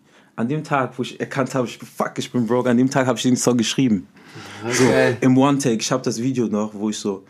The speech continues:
Speaker 1: ich bin wieder, äh, äh, äh, äh, und so den Beat, den Beat hab ich eine Woche vorher gemacht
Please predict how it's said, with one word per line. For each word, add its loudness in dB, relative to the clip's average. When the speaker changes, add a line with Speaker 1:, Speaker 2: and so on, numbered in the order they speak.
Speaker 1:
ich -10
bin -2
wieder, -4
äh, -4
äh, -4
äh, -6
äh, -12
und -4
so -2
den -2
Beat, -2
den 0
Beat -4
hab 0
ich -2
eine -2
Woche -2
vorher 0
gemacht -2